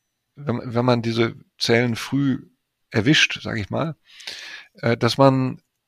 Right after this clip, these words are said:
dass man dann, dass die molekularen Gründe dafür, die sind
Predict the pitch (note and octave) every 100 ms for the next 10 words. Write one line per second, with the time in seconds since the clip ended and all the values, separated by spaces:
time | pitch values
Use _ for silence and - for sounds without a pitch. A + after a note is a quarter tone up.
0 | _ - B2+ B2+ B2+ C3 B2 - _ _
1 | _ _ _ _ _ _ - A#2 B2+ C3
2 | - _ _ _ _ - B2 A#2+ - B2
3 | A#2+ C#3 D3+ C3+ A2+ G2+ - _ _ _
4 | _ _ _ _ _ _ - A2 B2 G3
5 | E3 G#2+ G2+ - G#2+ G#2 B2 A2 B2 A#2+
6 | A2+ C#3+ D3 -